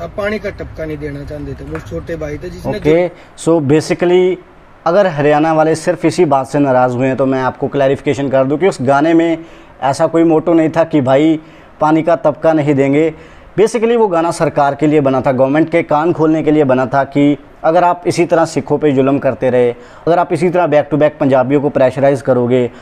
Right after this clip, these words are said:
Speaker 2: हमारे पे झूठे केस करोगे, हमारे बंदी सिंहों को रिहा नहीं करोगे, तो हम पानी नहीं देंगे। ना कि हरियाणा वाले भाइयों को कहा गया है कि हम आपको पानी का तबका नहीं देंगे,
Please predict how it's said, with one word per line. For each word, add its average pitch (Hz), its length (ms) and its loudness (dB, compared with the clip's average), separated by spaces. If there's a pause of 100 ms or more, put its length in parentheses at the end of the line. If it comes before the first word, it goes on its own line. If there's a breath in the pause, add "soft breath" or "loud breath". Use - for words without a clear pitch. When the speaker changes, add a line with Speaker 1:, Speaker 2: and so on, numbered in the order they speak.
(120)
Speaker 2:
हमारे 135 260 2
पे 139 140 0
झूठे 127 340 -2
केस 135 260 -2
करोगे, 127 340 0
हमारे 131 260 2
बंदी 139 280 2
सिंहों 139 240 0
को 135 140 2
रिहा 131 300 2
नहीं 147 140 0
करोगे, 127 420 0 (300 loud breath)
तो 226 80 4
हम 202 160 -4
पानी 160 320 0
नहीं 156 140 2
देंगे। 139 260 2
ना 156 280 0
कि 208 140 0
हरियाणा 165 360 0
वाले 165 180 2
भाइयों 143 360 2
को 180 100 0
कहा 151 260 2
गया 143 160 2
है 135 80 2
कि 147 120 0
हम 139 180 2
आपको 139 260 0
पानी 139 260 0
का 139 140 0
तबका 139 360 -2
नहीं 135 200 0
देंगे, 127 380 2